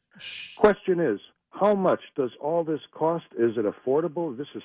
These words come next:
Speaker 2: stuff that people should know.
Speaker 1: Well, it's, it, it varies. It also varies. It's a, that actually is a pretty good question. We can, we can bring that up to,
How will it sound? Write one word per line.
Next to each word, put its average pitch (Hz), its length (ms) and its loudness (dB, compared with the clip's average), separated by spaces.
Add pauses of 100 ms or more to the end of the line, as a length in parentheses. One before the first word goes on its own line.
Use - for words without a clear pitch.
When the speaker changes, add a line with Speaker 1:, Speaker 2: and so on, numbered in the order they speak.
Speaker 2:
stuff 139 160 -4 (100)
that 104 180 -10
people 127 340 -6
should 92 140 -8
know. 110 280 -4 (560)
Speaker 1:
Well, 208 220 4
it's, 190 180 -2
it, 165 260 -4
it 160 180 -2
varies. 120 420 -2
It 131 120 -2
also 151 320 -2
varies. 139 460 0 (180)
It's 151 200 -4
a, 160 60 0
that 240 360 0
actually 208 280 0
is 175 60 0
a 165 60 -4
pretty 196 220 -4
good 156 140 -2
question. 170 400 0
We 151 60 2
can, 147 280 -2
we 151 140 0
can 139 220 -4
bring 170 220 -2
that 160 160 -2
up 151 160 -6
to, 135 220 -2